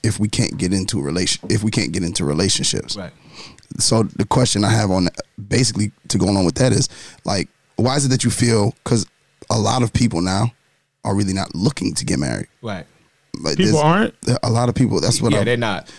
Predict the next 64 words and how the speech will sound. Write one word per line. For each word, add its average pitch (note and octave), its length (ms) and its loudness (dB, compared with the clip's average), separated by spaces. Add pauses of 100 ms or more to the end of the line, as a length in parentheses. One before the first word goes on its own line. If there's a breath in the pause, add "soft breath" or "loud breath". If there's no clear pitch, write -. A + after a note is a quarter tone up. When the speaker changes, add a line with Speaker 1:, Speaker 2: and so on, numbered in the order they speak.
(340 loud breath)
Speaker 1:
a - 80 0
lot A#2 160 2
of A#2 60 2
Speaker 3:
You C3 80 4
Speaker 1:
people. G#3+ 160 4
Speaker 3:
don't G#3 80 2
think E3+ 120 4
women F#3 240 4
are D#3 80 6
hard E3+ 340 4 (200)
ro-, D#3 280 2
wired D3+ 340 4
to C#3+ 60 0
be D3 120 4
married? D3+ 400 2 (240)
Speaker 2:
I've D3 200 0
heard C3+ 200 2
more C3+ 300 4
women C3 320 0
tell C3 240 2
me A#2+ 240 -2
that G#2+ 240 -4
they A2+ 140 -2
don't A2+ 200 0
wanna A#2+ 180 0
Speaker 1:
Wanna C3 100 4
Speaker 2:
be B2 60 4
Speaker 1:
be A#2+ 60 4
married. A2+ 460 2
Speaker 2:
married. G#2+ 200 2 (160)
Speaker 1:
Yeah, C3+ 60 4
of A#2+ 160 2
recent, C3+ 320 4
Speaker 2:
Uh, B2 100 2
Speaker 1:
of - 60 0
late. A2 180 2
Speaker 2:
of, A2 260 -2
of A#2 160 -2
late G#2+ 280 0 (140)
Speaker 1:
Yeah. A#2 260 2
Speaker 2:
than A#2 140 -2
more A2+ 200 0
Speaker 3:
I-, G#2+ 40 -2
Speaker 2:
men. C#3 380 0
Speaker 3:
is D3 180 4
that C#3+ 160 4
out D3+ 160 2
of C3+ 120 4
'cause A#2 220 2
I A2+ 220 -2
truly D#3 880 4 (500)
don't C3 200 2
wanna D#3 180 4
get F3+ 140 2
married? G3 200 4
Speaker 2:
Some A3+ 140 4
people D3 140 0
truly D#3 160 4 (100)
Speaker 3:
Or, F3 40 4
Speaker 2:
don't E3 140 4
wanna D3+ 140 4
get D3 140 0
married. F#3+ 160 6
Speaker 3:
or F3 300 4